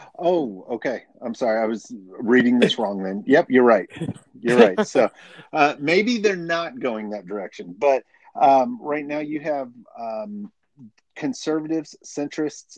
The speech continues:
Speaker 1: fiscal conservatives, libertarians, neoconservatives, paleoconservatives, right-wing populists, social conservatives. I
Speaker 2: Ah,
Speaker 1: mean,
Speaker 2: yeah, you actually just reminded me of what I was gonna say there when you said populist, and that's what,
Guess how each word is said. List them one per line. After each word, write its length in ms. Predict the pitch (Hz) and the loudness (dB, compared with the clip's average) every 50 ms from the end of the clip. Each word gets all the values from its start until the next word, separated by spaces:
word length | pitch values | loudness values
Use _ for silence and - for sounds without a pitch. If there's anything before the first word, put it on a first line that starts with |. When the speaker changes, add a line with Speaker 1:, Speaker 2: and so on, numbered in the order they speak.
| _ _ | _ _
Speaker 1:
fiscal 480 | _ _ - 151 147 - - - 156 | _ _ -6 -6 -6 -4 -6 -8 -8
conservatives, 800 | - - 147 139 - - 147 143 139 139 139 147 143 135 - - | -6 -6 -8 -8 -6 -6 -6 -6 -4 -4 -4 -4 -6 -6 -6 -6
libertarians, 1000 | 123 127 131 123 127 - - - 139 135 139 143 143 147 147 143 147 139 131 131 | -2 -2 0 0 -2 -6 -4 -4 -2 -2 -2 -2 -2 -2 -2 -4 -4 -6 -8 -4
neoconservatives, 1300 | 123 117 117 123 131 139 151 156 147 147 - - 151 139 - - 147 143 139 139 143 147 143 - - - - - - - _ _ _ | 0 2 2 4 6 6 6 6 4 4 2 -2 -6 -6 -4 0 0 0 0 0 -2 -2 -4 -4 -10 -14 -18 -20 -20 -20 _ _ _
paleoconservatives, 1080 | - 147 143 143 147 151 151 156 147 - - - - - 147 143 143 139 139 147 135 - - | -4 -4 -4 -4 -2 -2 0 0 0 0 -4 -6 -2 4 4 4 4 4 2 0 0 0 -2
right-wing 680 | 98 95 104 120 127 139 151 - 127 131 135 139 131 - | 0 2 6 6 6 6 6 4 4 4 4 4 4 0
populists, 720 | - - 127 - - _ 151 143 147 143 143 - - - - - - - _ _ | -2 -4 -4 -4 -2 _ 0 0 0 0 -2 -6 -8 -18 -20 -20 -20 -20 _ _
social 560 | _ - - - - 135 143 139 - - 151 139 | _ -14 -6 0 2 4 4 4 2 0 -2 -2
conservatives. 800 | - 147 135 131 - 143 139 143 143 139 147 151 143 - - - - - - _ - - - - | -2 -4 -6 -4 -2 0 0 0 0 0 -2 -2 -2 -6 -12 -18 -20 -20 -20 _ -20 -18 -6 -2
I 60 | - 135 | 2 4
Speaker 2:
Ah, 200 | 139 139 269 - | 6 6 6 4
Speaker 1:
mean, 140 | 127 127 123 117 | 2 0 -2 -4
Speaker 2:
yeah, 260 | - 196 185 165 139 131 | -6 -6 -6 -8 -10 -12
you 220 | 131 135 160 170 | -14 -10 -8 -6
actually 340 | 175 180 180 - - 170 151 | -6 -6 -8 -10 -14 -16 -16
just 220 | 139 147 - _ | -16 -18 -20 _
reminded 400 | 135 123 123 127 139 147 143 131 | -18 -16 -14 -12 -12 -12 -12 -14
me 100 | 120 117 | -14 -14
of 120 | 107 104 101 | -16 -14 -14
what 100 | 107 104 | -14 -14
I 100 | 104 98 | -12 -14
was 120 | 98 95 | -14 -16
gonna 160 | _ 101 101 98 | _ -20 -20 -20
say 260 | - - 127 123 117 | -12 -10 -10 -8 -8
there 160 | 120 117 113 | -8 -10 -10
when 120 | 110 107 | -12 -16
you 60 | 104 92 | -20 -20
said 260 | - - 110 101 _ | -20 -20 -20 -20 _
populist, 680 | - - 143 156 160 - 117 90 87 95 95 - _ _ | -12 -10 -10 -10 -10 -12 -14 -14 -14 -16 -16 -16 _ _
and 100 | 107 107 | -14 -14
that's 220 | 127 143 - _ | -14 -14 -14 _
what, 180 | - 117 101 | -8 -8 -8